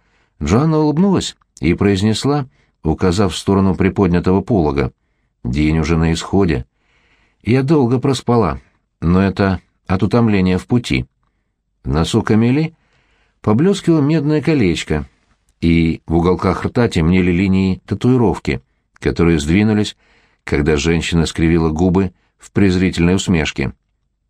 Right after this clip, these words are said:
"Так спала, что могла бы сонной и в рабство попасть, красавица".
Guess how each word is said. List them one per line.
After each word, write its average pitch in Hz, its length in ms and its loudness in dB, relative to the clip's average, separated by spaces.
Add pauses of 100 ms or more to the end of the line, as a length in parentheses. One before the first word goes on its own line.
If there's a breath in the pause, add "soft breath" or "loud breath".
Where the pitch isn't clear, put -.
(180)
"Так 117 220 -2
спала, 131 480 -2 (360)
что - 220 -2
могла 107 320 2
бы 113 120 0
сонной 120 600 0 (340)
и 127 160 0
в 131 80 2
рабство 120 380 -2
попасть, 127 440 -2
красавица". 78 800 -2